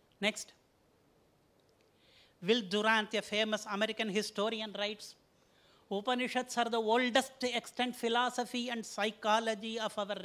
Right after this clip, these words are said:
race. The surprisingly subtle and patient effort of man to understand the mind and the world." This is what Upanishad is all about. To understand the mind, that is why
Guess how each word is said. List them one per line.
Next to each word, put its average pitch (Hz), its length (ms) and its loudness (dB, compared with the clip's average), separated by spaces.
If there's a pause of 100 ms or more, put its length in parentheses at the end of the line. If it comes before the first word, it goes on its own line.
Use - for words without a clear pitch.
race. 196 300 -4 (760)
The 175 100 -4
surprisingly 233 1120 -2
subtle 233 600 2
and 220 120 -4 (140)
patient 233 520 0
effort 214 380 0 (100)
of 208 260 0
man 190 440 -2 (500)
to 175 160 -6
understand 202 800 -2 (120)
the 190 40 2
mind 196 560 -2
and 185 220 -2
the 170 40 -4
world." 165 540 0 (180)
This 165 260 -8
is - 100 -14
what 180 180 -2
Upanishad 180 480 -8
is 175 200 -6
all 180 140 0
about. 175 380 -2 (540)
To 175 40 -4
understand 208 540 0
the 196 160 -4
mind, 214 720 -2
that 170 140 -6
is 180 120 -8
why 185 80 -4